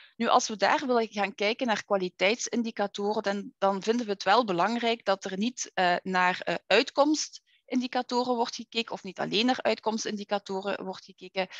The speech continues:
maar vooral naar de procesindicatoren. Ik verklaar mij nader, eh, wanneer je het bijvoorbeeld hebt over ziekenhuisbesmettingen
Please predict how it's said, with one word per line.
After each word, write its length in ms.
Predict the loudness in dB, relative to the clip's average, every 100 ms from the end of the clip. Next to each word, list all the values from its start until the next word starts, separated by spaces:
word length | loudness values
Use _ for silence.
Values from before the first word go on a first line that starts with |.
| -18 0
maar 240 | 0 2
vooral 300 | 0 4 6
naar 140 | 4
de 100 | 0
procesindicatoren. 1300 | -6 -8 0 0 0 -2 -12 -14 -14 -14 -14 -16 -18 -20 -20 -20 _ -18
Ik 220 | -16 -14
verklaar 380 | -6 2 4 4
mij 100 | 2
nader, 480 | 4 4 4 2
eh, 280 | 0 2 2
wanneer 380 | 2 -2 -2 -2
je 80 | -4
het 160 | -6 -10
bijvoorbeeld 460 | -16 -16 -10 -6
hebt 360 | -2 -2 -4 -14
over 240 | -14 -18 -20
ziekenhuisbesmettingen 1200 | -10 -4 -2 0 0 0 -2 -2 -2 -4 -4